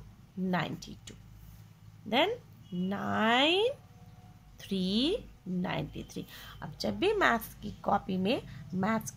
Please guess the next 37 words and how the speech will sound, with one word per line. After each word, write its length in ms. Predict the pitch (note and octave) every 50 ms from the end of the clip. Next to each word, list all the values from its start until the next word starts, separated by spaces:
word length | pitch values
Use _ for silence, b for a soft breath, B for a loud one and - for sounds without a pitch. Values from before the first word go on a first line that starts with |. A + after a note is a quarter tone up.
| - -
की 60 | F#3+
counting 460 | - - E3+ E3+ F3+ F3+ - F#3+ F#3+
लिखते 220 | G3 - - -
हो 60 | A3 G3+
बेटा, 200 | A#3 A3 E4 G#4
तो 120 | G4+ -
ऐसे 240 | C#4 C#4 C4+ - G4+
ही 60 | G#4
box 420 | D#4 F#3 D#3 G3 G3+ A3 - - -
वाले 240 | G#3+ G#3 G#3 G3+ G#3
copy 300 | - G3+ G3 - G#3 F#3+
में 120 | F#3+ F#3+
ही 100 | F3+ G3
लिखा 300 | F#3 F3+ - - F#3 F3+
करो। 200 | E3 - F3+ F3
इससे 200 | F3 F3+ - C#4
क्या 140 | - D4+ D4
होता 180 | D4+ - E4+
है 140 | F4+ G#4 C5+ B B B B B B -
कि 60 | -
आपकी 220 | F3+ F3 - - F#3+
जो 140 | F#3 G3
handwriting 600 | G3+ E3+ G3 F3+ F3 F3 G3 G3 F#3+ B3+ C#4 D#4+
हो 60 | F4+ C#4+
वो 160 | G#3+ F#3 F#3+
neat 340 | F#3+ F#3 G3+ B3+ D4 C#4 B3+
और 100 | A3 F#3+
clean 360 | - - F#3+ A3 D4+ F#4+ - -
दिखेगी 380 | E3+ F3 - - G3 G#3+ F4
और 180 | F4+ - - G3 E3 F3
box 360 | F3 F#3+ G3+ G#3+ - - -
में 80 | A3 G#3
ही 100 | A3+ D#4+
लिखने 320 | F#4 C#4 - - G3 F3
की 140 | F3 - D#4
कोशिश 380 | - - - D#3 - - - -
करोगे। 400 | - - F#2+ G2 - - -